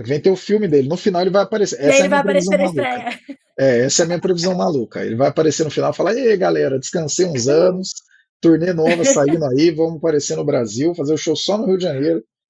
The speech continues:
Speaker 1: O Rio de Janeiro é muito
Speaker 2: Maravilhoso.
Speaker 1: legal." É isso. E agora,
Speaker 2: Maravilhoso.
Speaker 1: para fecharmos este Cenários zero zero um, Primogênito, o jeito que você quiser chamar. Raquel, uma previsão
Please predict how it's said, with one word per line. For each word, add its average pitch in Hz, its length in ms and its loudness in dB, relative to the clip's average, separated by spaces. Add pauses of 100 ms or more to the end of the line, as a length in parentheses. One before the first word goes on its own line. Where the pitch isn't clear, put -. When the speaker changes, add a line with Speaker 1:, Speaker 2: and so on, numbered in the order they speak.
Speaker 1:
O 143 80 2
Rio 156 80 4
de 151 80 -2
Janeiro 165 280 2
é 147 100 0
muito - 220 2
Speaker 2:
Maravilhoso. 180 100 4
Speaker 1:
legal." 123 360 -4 (420)
É 143 100 2
isso. - 440 -2 (540)
E 208 140 4
agora, 208 600 0
Speaker 2:
Maravilhoso. 208 280 -8 (500)
Speaker 1:
para 240 220 0
fecharmos 135 1040 -6
este 175 580 0
Cenários 196 1300 -2 (580)
zero 202 300 2
zero 170 260 2
um, 202 400 0
Primogênito, 160 720 -2
o - 20 -4
jeito 156 180 0
que - 80 -14
você 139 220 -2
quiser 127 160 -2
chamar. 139 520 0 (540)
Raquel, 180 560 0 (280)
uma 254 240 -2
previsão 214 1120 0